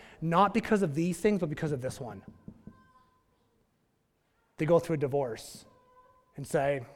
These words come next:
"Nope, I've served God my entire life. I sang every Sunday that he's a good, good father.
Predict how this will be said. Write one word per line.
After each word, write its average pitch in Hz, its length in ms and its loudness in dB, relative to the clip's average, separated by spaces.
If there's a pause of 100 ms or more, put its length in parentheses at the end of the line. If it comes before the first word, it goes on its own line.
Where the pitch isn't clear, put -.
(220)
"Nope, 165 340 0 (1000)
I've 143 140 2
served 156 200 2
God 160 220 8
my 147 160 2
entire 160 400 2
life. 180 440 2 (600)
I 147 140 4
sang 156 500 0
every 170 240 4
Sunday 208 640 0 (140)
that 151 80 -2
he's 151 160 0
a 143 40 -4
good, 165 240 0
good 180 220 4
father. 185 560 2